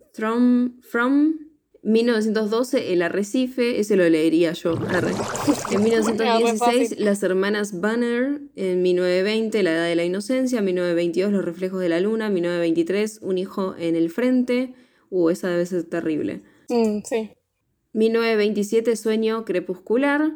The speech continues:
Speaker 1: Mil novecientos veintiocho, Los niños, The Children. Mil novecientos treinta y dos, The Goods, no, The Gods Arrive. Mil novecientos treinta y ocho, Atado y suelto. Mil novecientos treinta y ocho, Las bucaneras. Estos últimos dos fueron,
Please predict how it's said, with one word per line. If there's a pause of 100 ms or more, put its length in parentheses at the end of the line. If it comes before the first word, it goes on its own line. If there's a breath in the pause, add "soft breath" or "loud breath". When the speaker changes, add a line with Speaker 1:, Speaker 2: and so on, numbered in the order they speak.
(440 loud breath)
Speaker 1:
Mil
novecientos
veintiocho,
Los
niños,
The
Children. (520 loud breath)
Mil
novecientos
treinta
y
dos,
The
Goods, (220)
no,
The
Gods (180)
Arrive. (280)
Mil
novecientos
treinta
y
ocho,
Atado
y
suelto.
Mil
novecientos
treinta
y
ocho, (100)
Las
bucaneras.
Estos
últimos
dos
fueron,